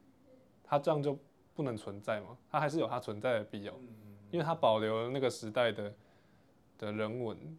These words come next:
Speaker 1: 它的历史，跟它的那个时候的景象、社会的那个现象，我觉得还是有存在的必要。只是我们要在看的同时，我们要，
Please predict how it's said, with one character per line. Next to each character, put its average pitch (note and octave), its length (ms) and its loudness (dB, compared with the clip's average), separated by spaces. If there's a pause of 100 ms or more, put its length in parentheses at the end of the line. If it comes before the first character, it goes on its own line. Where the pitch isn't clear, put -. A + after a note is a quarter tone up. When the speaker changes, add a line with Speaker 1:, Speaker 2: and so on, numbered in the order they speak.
Speaker 1:
它 B2 140 -6
的 A2+ 200 -4
历 B2+ 220 -4
史， - 240 -12 (680)
跟 A#2+ 140 -6
它 A#2 140 -2
的 A2 360 -4 (320)
那 D3 80 -4
个 B2+ 60 0
时 A#2 140 -4
候 B2 120 2
的 A2 140 -4
景 G2 260 -12
象、 G#2 220 -6 (400)
社 B2 240 -4
会 A2+ 180 -2
的 G#2+ 120 -6 (260)
那 G#2+ 80 -10
个 G#2+ 160 -6
现 G#2 240 -6
象， G#2 140 -10 (720)
我 A#2 100 -2
觉 F3 220 6
得 E3 160 4 (920)
还 C3+ 140 2
是 D3+ 140 2
有 C#3 80 8
存 G#2+ 240 -2
在 C3 160 6
的 A2 80 4
必 G#2+ 240 -6
要。 G#2 240 -8
只 C3+ 100 -6
是 D3 140 4
我 C3+ 140 6
们 A2+ 180 -2
要 A#2+ 320 2 (1080)
在 D#3+ 220 6 (200)
看 D#3 260 4
的 B2 80 0
同 A2+ 300 -2
时， A2 220 -10
我 G#2+ 80 -8
们 A2+ 120 -4
要， B2 360 0